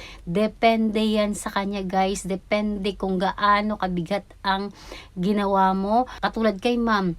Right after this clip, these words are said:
January na ngayon, October pa lang. So, meron na siyang three months, ninety days.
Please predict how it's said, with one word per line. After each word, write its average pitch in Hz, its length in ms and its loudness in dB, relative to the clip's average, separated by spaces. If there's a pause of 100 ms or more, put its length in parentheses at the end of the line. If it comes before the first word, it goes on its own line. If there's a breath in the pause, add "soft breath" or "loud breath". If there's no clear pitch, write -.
(180)
January 214 800 4
na 220 160 2
ngayon, 226 320 -2
October 196 400 0
pa 196 160 -2
lang. 202 240 -4
So, 214 240 -2 (320 loud breath)
meron 226 400 2
na 214 80 0
siyang 220 400 -2
three 226 240 0
months, 202 480 0
ninety 208 400 -2
days. 185 580 -2